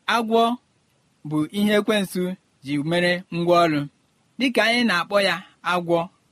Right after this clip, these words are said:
akwụkwọ nsọ mere ka anyị mara na ọ bụ anụ Chineke kere nke mara mma n'ụdị ya niile.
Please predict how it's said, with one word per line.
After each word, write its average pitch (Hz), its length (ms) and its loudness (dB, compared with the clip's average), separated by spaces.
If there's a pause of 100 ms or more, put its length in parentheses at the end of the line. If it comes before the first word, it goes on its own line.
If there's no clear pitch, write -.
(340)
akwụkwọ 254 380 2
nsọ 269 240 4
mere 190 260 2
ka 190 120 -2
anyị 214 120 2
mara 220 280 2
na 196 120 2
ọ 220 120 6
bụ 160 140 -4 (320)
anụ 247 440 4 (440)
Chineke 240 540 2
kere 147 260 -6 (240)
nke - 260 -4
mara 208 320 0
mma 202 240 -2 (760)
n'ụdị 170 340 -4
ya 196 180 0
niile. 185 360 2